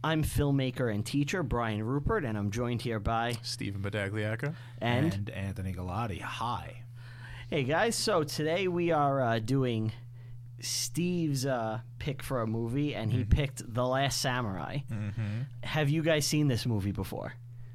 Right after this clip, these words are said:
Speaker 3: You know I have.
Speaker 2: I feel like it's one of those movies that, like,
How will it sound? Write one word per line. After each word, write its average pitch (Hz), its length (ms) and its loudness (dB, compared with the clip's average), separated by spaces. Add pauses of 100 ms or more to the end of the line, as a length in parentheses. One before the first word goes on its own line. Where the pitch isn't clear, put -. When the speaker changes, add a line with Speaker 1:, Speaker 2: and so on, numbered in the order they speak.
(220)
Speaker 3:
You 123 100 0
know 202 240 0
I 226 120 2
have. 233 340 -2 (1040)
Speaker 2:
I 269 100 6
feel 214 180 4
like 277 180 6
it's - 120 4
one 170 140 6
of 170 80 6
those 160 180 6
movies 139 360 6
that, 113 200 2
like, 113 280 0